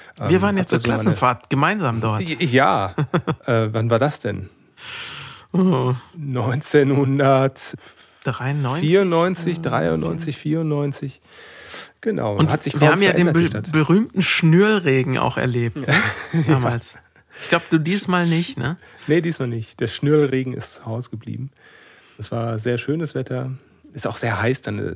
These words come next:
Speaker 1: ist ja viel mit diesen weißen Steinen verbaut in, in der Stadt, in der Altstadt. Der Dom
Speaker 2: Mhm.
Speaker 1: ist auch, ich weiß nicht, was das für ein Stein ist, ob das Marmor ist oder Granit, keine Ahnung. Ist auf jeden Fall weiß und strahlt sehr viel Hitze ab und dann ist die ganze Stadt sehr warm.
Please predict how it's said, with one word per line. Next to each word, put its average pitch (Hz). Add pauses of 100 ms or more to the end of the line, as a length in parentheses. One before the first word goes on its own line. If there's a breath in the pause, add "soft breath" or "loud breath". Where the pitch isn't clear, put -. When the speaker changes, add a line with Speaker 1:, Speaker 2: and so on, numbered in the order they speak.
(160)
Speaker 1:
ist -
ja 120
viel 127
mit -
diesen 117
weißen 113
Steinen 120
verbaut 107
in, 113
in 110
der 113
Stadt, 113
in 110
der 107
Altstadt. -
Der 107
Dom 113
Speaker 2:
Mhm. 123
Speaker 1:
ist 127
auch, 117 (400 loud breath)
ich -
weiß 104
nicht, 113
was 101
das -
für -
ein 101
Stein 98
ist, 101
ob -
das -
Marmor 110
ist 113
oder 101
Granit, 98 (360)
keine -
Ahnung. -
Ist 110
auf 113
jeden 107
Fall 98
weiß 101
und 107
strahlt 110
sehr 107
viel 110
Hitze -
ab -
und 107
dann 113
ist -
die 117
ganze 104
Stadt 107
sehr 95
warm. 95